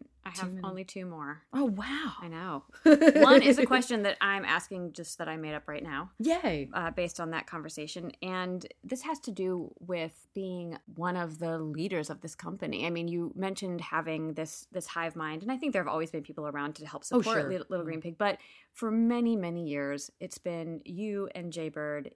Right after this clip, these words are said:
Speaker 1: in this leadership position, in these leadership positions. Is that position something that you have grown into? Did you feel comfortable from the beginning, or how does it feel to be the leader of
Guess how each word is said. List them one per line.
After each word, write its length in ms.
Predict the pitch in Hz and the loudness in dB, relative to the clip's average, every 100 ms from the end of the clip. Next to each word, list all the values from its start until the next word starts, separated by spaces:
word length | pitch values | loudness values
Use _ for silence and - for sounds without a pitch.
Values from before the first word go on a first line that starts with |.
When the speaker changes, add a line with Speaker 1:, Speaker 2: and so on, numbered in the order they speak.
| - | -10
Speaker 1:
in 160 | 175 | -8
this 180 | 175 170 | -6 -8
leadership 460 | 170 156 156 147 - _ _ | -8 -10 -10 -12 -14 _ _
position, 380 | 156 139 139 - | -14 -12 -12 -12
in 100 | 165 | -10
these 180 | 165 160 | -8 -8
leadership 380 | 160 151 - | -8 -10 -12
positions. 680 | - 147 147 - 143 139 143 - _ _ | -14 -10 -8 -8 -8 -8 -10 -12 _ _
Is 220 | 208 190 | -6 -6
that 380 | 175 208 226 - _ | -2 -2 -2 -4 _
position 560 | - 196 185 185 196 190 | -12 -10 -8 -8 -8 -8
something 580 | 185 175 175 180 175 165 | -6 -8 -8 -10 -8 -8
that 380 | 165 156 156 - _ _ _ _ _ 170 | -6 -4 -6 -8 _ _ _ _ _ -12
you 200 | 180 180 | -10 -8
have 220 | 170 160 - _ _ _ _ _ _ _ _ | -8 -10 -14 _ _ _ _ _ _ _ _
grown 360 | 156 170 180 185 | -10 -6 -6 -6
into? 680 | 165 180 - 254 254 254 | -8 -8 -6 -4 -2 -4
Did 160 | 247 180 | -6 -8
you 60 | 185 | -8
feel 200 | - 180 | -6 -6
comfortable 800 | - 175 175 190 196 196 202 196 _ | -6 -12 -12 -6 -2 0 -2 -6 _
from 180 | - 196 | -8 -6
the 60 | 180 | -4
beginning, 760 | 170 160 175 175 196 208 214 | -6 -6 -6 -6 -6 -6 -4
or 100 | 185 | -6
how 240 | 175 196 220 | -6 -4 -4
does 180 | 254 | -2
it 140 | 254 - | -4 -6
feel 300 | - 226 233 | -6 -4 -4
to 120 | 220 | -8
be 360 | 185 190 180 175 - _ _ | -8 -6 -8 -10 -20 _ _
the 120 | 190 | -4
leader 480 | 175 170 165 165 156 | -4 -4 -6 -6 -6
of 460 | - 170 160 160 156 | -8 -8 -6 -8 -10